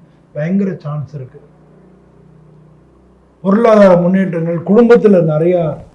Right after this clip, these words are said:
பிரச்சனைகளோட குடும்பம் வந்து நல்ல, அஹ், முன்னேற்றங்கள் ஏற்படுறதுக்கான வாய்ப்புகள்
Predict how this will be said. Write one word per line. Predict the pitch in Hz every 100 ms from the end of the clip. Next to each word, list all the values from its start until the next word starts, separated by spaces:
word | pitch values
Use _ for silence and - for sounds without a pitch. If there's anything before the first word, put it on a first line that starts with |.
| - -
பிரச்சனைகளோட | 147 175 202 170 165 196
குடும்பம் | 175 196 220
வந்து | 196 180
நல்ல, | 170 160 160 147 143 -
அஹ், | 165 156 147 151
முன்னேற்றங்கள் | 180 196 165 156 147 143
ஏற்படுறதுக்கான | 147 135 135 127 139 143 135
வாய்ப்புகள் | 147 175 160 156